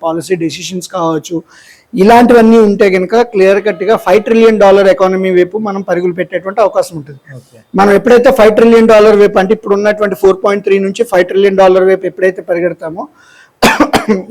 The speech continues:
Speaker 1: obviously హాంకాంగ్ వాళ్ళు కూడా అచీవ్ చేయడానికి చాలా ఎక్కువ కష్టపడాల్సినటువంటి అవసరం ఉంటుంది. And <coughs> రెండోది ఏంటంటే, ఇక్కడ సుస్థిరమైనటువంటి ప్రభుత్వం లేదంటే అన్సర్టనిటీ లేనటువంటి గవర్నమెంట్ కనుక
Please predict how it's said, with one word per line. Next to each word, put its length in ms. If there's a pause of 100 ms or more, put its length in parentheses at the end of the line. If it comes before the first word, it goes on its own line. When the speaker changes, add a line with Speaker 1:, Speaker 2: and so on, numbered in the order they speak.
Speaker 1:
obviously 360
హాంకాంగ్ 460
వాళ్ళు 220
కూడా 160
అచీవ్ 320
చేయడానికి 440 (840)
చాలా 140
ఎక్కువ 240
కష్టపడాల్సినటువంటి 840
అవసరం 280
ఉంటుంది. 280 (600)
And 200 (140)
<coughs> 180
రెండోది 400
ఏంటంటే, 300
ఇక్కడ 360
సుస్థిరమైనటువంటి 920
ప్రభుత్వం 600 (560)
లేదంటే 280
అన్సర్టనిటీ 680
లేనటువంటి 580
గవర్నమెంట్ 480
కనుక 220